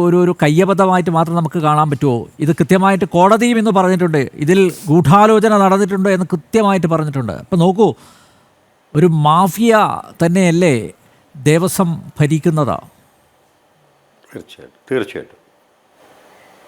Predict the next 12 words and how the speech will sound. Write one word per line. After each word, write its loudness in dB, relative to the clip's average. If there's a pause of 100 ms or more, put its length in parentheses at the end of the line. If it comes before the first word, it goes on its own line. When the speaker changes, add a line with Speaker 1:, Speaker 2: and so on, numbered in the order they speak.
(520)
Speaker 2:
തീർച്ചയായിട്ടും. -4 (1700)
അതെ, -2 (320)
ശ്രീ, -2 (560)
ഇപ്പം 0
നേരത്തെ 2 (520)
സ്-, -18 (140)
ഏ, -2 (240)
മുൻ, -2 (460)
ഏ, -6 (400)
കമ്മീഷണർ -6
ശ്രീ -4 (160)
രാധാകൃഷ്ണൻജി -4